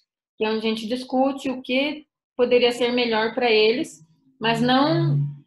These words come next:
da nossa visão, né? A partir da visão deles, com, com reuniões feitas com eles, onde eles trazem as demandas e a gente busca uma solução pra aquilo, né? Qual que é o,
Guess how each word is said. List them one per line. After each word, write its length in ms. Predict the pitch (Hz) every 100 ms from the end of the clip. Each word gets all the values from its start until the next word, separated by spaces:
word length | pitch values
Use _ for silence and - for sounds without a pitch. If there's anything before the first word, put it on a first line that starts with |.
| _ -
da 140 | 240
nossa 320 | 233 240 247 240
visão, 600 | 277 226 202 180 175 175
né? 160 | 196 202
A 80 | 208
partir 340 | 202 208 226
da 80 | 226
visão 400 | 226 220 214 208
deles, 640 | 202 202 220 247 285 - -
com, 520 | 233 220 214 202 208
com 100 | 226
reuniões 680 | 220 226 226 208 202 233 277
feitas 500 | - 202 381 208 202
com 220 | - 226 208
eles, 400 | 196 208 254 285 _ _ _ _ -
onde 220 | 214 214
eles 220 | 233 240
trazem 400 | 220 208 254 254
as 100 | 247
demandas 640 | 240 220 202 208 226 262 254
e 40 |
a 60 | 247
gente 300 | 240 240 214
busca 340 | 233 240 262
uma 120 | 254
solução 560 | 254 247 254 254 226 220
pra 100 | 254
aquilo, 460 | 254 233 196 165
né? 260 | 170 190 196 - _ _ _
Qual 200 | - 196
que 80 | 214
é 40 |
o, 140 | 208